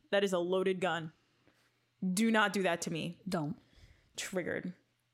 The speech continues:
Speaker 1: That was when he told me about the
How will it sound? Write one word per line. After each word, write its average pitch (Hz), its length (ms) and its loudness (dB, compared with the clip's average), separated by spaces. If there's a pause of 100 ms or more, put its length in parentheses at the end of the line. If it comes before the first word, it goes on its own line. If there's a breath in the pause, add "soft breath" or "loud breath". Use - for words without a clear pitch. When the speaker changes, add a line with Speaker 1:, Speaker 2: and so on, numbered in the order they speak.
(960 loud breath)
Speaker 1:
That 247 160 4
was 294 160 2
when 254 140 0
he 254 160 -2
told 185 280 -4
me 175 300 -2
about 170 340 -4
the 175 220 -6